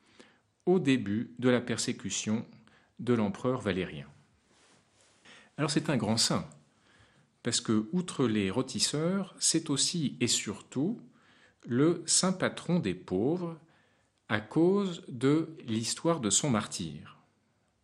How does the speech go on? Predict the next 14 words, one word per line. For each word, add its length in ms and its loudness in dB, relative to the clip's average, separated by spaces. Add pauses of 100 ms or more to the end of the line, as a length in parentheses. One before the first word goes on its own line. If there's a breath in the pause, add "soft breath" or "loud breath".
(1300 soft breath)
En 80 2
effet, 180 4
son 160 2
martyre 380 -2
est 100 0
associé 720 0
à 100 2
celui 380 0
du 100 -4
pape 260 -2
Sixte 500 2
deux, 380 -2 (1080 soft breath)
un 160 0
pape 360 -4